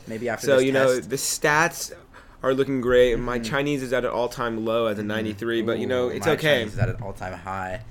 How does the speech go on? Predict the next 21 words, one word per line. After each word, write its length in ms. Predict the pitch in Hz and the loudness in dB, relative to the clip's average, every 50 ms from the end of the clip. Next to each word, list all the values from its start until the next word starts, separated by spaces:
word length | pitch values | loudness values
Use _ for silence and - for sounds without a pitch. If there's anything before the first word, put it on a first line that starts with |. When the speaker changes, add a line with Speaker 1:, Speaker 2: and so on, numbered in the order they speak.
| - - | -12 -8
Speaker 2:
And, 300 | 127 131 131 131 131 127 123 | -4 0 0 2 2 2 0
uh, 360 | 120 120 123 120 120 117 110 101 | 0 0 0 2 2 0 0 0
we 100 | 127 120 | -2 -2
both 260 | 104 135 135 135 127 | 0 2 2 2 2
are 40 | 123 | 0
doing 180 | 117 123 117 113 | -2 -2 -2 -2
bad 200 | 110 104 104 104 | -2 -2 -2 -2
in 80 | 104 101 | -4 -4
English. 460 | 104 98 95 92 87 95 - - - | -6 -8 -8 -10 -12 -12 -14 -12 -6
Speaker 1:
Yeah, 200 | 147 147 135 127 135 | -4 -2 0 4 6
well, 160 | 254 240 - | 6 6 6
Speaker 2:
<laughs> 60 | 180 185 | 4 2
Speaker 1:
English. 320 | 185 196 196 - - - - - | 2 2 2 0 -2 -6 -8 -10
Speaker 2:
So 520 | - - 165 160 151 151 143 143 135 139 143 - - - - - - - | -4 4 6 8 8 10 8 8 6 6 4 0 -4 -8 -12 -16 -14 -8
Speaker 1:
You 80 | 143 156 | -4 -2
know, 240 | 156 156 147 147 147 - - - | 0 2 2 2 0 0 -2 -4
uh, 260 | - 143 139 139 131 143 | -2 0 0 0 0 -2
you 100 | 170 165 | -4 -2
know, 120 | 160 156 | -2 0
we're 80 | 156 165 | 0 0
gonna 460 | 165 175 165 156 151 135 123 117 - | 0 0 2 2 4 4 2 2 0